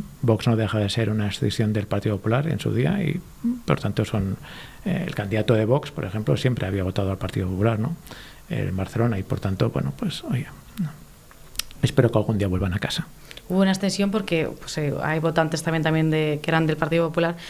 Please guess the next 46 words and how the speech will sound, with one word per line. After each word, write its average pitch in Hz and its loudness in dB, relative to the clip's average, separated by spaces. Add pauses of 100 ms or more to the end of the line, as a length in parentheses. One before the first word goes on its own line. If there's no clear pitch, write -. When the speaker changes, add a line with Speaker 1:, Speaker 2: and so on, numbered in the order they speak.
(140)
Speaker 2:
que 151 -6
consideraron 170 4
que 180 0
el 175 2
P 175 4
P 175 2
no 180 0
hacía 175 0
suficiente, 170 2
¿no? 196 4
O 143 0
que 151 2
habían 160 4
cosas 180 0
con 175 2
las 160 0
que - -4
no 160 4
les, 165 2
eh, 160 4 (180)
Speaker 1:
Sí, 175 10
sí, 165 6
sí, 160 6
Speaker 2:
eh, 156 6
Speaker 1:
no, 147 6
no, 147 4
no, 143 4
Speaker 2:
no 139 4
Speaker 1:
yo - 8
Speaker 2:
les - 6
Speaker 1:
estoy 143 8
Speaker 2:
apoyaban. 165 4
Speaker 1:
Efectivamente, 139 4
yo 101 2
creo, 123 4
yo 113 2
soy 135 2
consciente 127 2
de 98 0
que 98 -2
el 90 -2
Partido 101 0
Popular 104 0
en 101 0
un 95 0
tiempo, 104 2